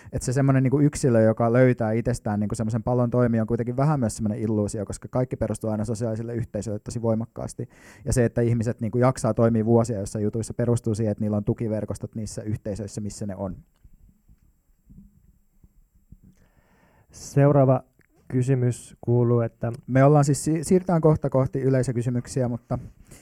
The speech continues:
Speaker 2: Meillä on vielä kolme, kolme kysymystä ennen yleisöä.
Speaker 1: Mut nää on lyhyitä.
Speaker 2: Nää on hyvin lyhyitä.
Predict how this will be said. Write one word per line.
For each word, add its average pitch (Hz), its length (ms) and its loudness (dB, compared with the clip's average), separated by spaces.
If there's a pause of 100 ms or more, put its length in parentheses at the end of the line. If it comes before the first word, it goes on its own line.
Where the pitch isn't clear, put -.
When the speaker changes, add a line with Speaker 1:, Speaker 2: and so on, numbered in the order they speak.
(600)
Speaker 2:
Meillä 156 220 6
on 175 60 8
vielä 185 300 6
kolme, 160 460 8
kolme 190 260 6
kysymystä 135 460 2
ennen 123 300 -2
yleisöä. 123 480 0 (140)
Speaker 1:
Mut 135 160 2
nää 147 120 8
on 151 100 8
lyhyitä. 131 360 10 (140)
Speaker 2:
Nää 147 80 2
on 156 60 4
hyvin 143 160 2
lyhyitä. 120 260 -2